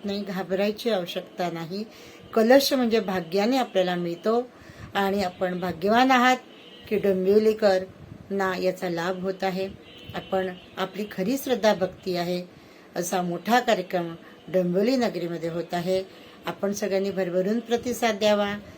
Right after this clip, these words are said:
आणि या कार्यक्रमाला जरूर, जरूर पोचावे. तोपर्यंत मी तुम्हाला कुठे आणि केव्हा कार्यक्रम होणार आहे ते जरूर सांगेल.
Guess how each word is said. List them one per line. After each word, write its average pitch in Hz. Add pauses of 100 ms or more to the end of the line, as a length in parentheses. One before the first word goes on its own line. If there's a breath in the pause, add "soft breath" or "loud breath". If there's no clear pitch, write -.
(220 loud breath)
आणि 190
या 185
कार्यक्रमाला 170
जरूर, 180
जरूर 180
पोचावे. 175 (540 loud breath)
तोपर्यंत 208 (460)
मी 180
तुम्हाला 180
कुठे 202
आणि 269
केव्हा 190
कार्यक्रम 180
होणार 170
आहे 165
ते 165
जरूर 165
सांगेल. 208